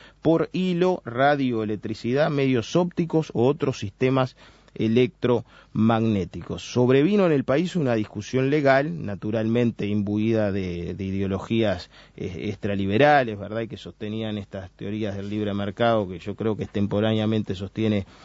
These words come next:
el senador Amorín, y se aprobó la ley dieciséis mil doscientos once, que se conoció de empresas públicas,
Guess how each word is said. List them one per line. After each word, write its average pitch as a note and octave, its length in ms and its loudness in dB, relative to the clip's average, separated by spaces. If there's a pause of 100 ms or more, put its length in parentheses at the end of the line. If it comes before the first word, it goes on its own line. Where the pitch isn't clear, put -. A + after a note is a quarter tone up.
(160)
el G#2 140 -2
senador A2+ 440 2
Amorín, D3+ 440 4 (280)
y A2+ 100 -2
se C3+ 160 2
aprobó C3 400 4
la F3 100 4
ley D#3 160 2
dieciséis A#2+ 460 -2
mil C#3+ 260 0
doscientos B2+ 600 -2
once, D3 340 2
que G2+ 100 -4
se G2+ 140 -6
conoció G2+ 480 -2
de A#2+ 80 2
empresas A#2 400 0
públicas, D#3 720 2